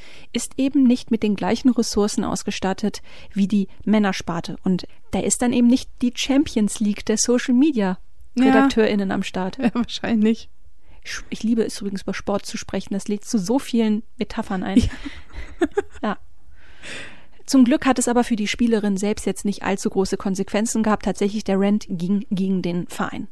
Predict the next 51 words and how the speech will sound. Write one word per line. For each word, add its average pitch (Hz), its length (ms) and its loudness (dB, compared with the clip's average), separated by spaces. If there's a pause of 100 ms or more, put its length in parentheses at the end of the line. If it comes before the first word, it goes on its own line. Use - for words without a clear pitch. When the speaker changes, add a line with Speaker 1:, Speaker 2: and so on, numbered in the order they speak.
(420)
Speaker 2:
Ja, 214 160 4
finde 233 200 8
ich 214 100 0
auch 196 100 -4
gut. 214 220 0
Also, 220 240 6 (100)
wer 208 220 2
weiß 202 240 2
auch, - 80 -4
wie 226 80 2
das 214 160 0
Foto 220 240 -2
entstanden 208 480 2
ist, 190 140 0
ne? 208 100 2
Vielleicht 202 260 0
war 202 80 0
das 202 160 -2
gar 202 140 -2
nicht 190 100 -2
ihre 233 240 4
Idee, 214 300 2
sondern 196 300 0
es 190 100 -8
wurde 220 100 -2
gesagt, 196 260 -2
"Hier, 240 100 0
stell 294 180 -2
dich 240 100 -4
doch 240 80 -2
mal 226 120 2
hin, 233 200 2
mach 254 140 4
mal 233 180 4
was 208 160 0
Speaker 1:
Ja, 190 60 -6
Speaker 2:
Witziges." 233 240 2
Speaker 1:
vielleicht 233 160 8
hat 214 80 4
die 226 60 4
Sonne 262 200 8
einfach 202 220 4
nur 196 100 -2
geblendet. 185 460 -2 (300)
Speaker 2:
Ja. 285 180 4 (120)
Speaker 1:
Es - 100 -10
war 220 180 6
warm, 240 280 8 (800)
Kopfbedeckung. 269 720 0 (1300)
Ja, 247 240 4
und 233 220 0